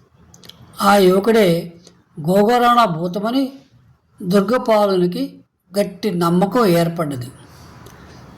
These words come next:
దాంతో మారు మాట్లాడలేక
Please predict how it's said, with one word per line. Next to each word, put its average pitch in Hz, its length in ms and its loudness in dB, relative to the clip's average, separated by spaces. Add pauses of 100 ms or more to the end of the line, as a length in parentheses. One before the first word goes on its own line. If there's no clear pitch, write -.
(100)
దాంతో 180 720 2 (800)
మారు 196 280 4
మాట్లాడలేక 190 800 2